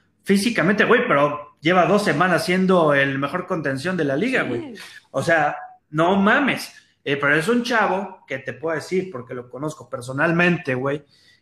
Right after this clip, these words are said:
Speaker 1: que es un chavo muy aterrizado, güey, que no está pensando en irse a,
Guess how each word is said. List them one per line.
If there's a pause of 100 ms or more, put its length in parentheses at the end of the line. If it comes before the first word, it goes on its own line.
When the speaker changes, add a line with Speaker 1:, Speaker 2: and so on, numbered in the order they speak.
Speaker 1:
que
es
un
chavo (300)
muy
aterrizado,
güey,
que
no
está
pensando
en
irse
a,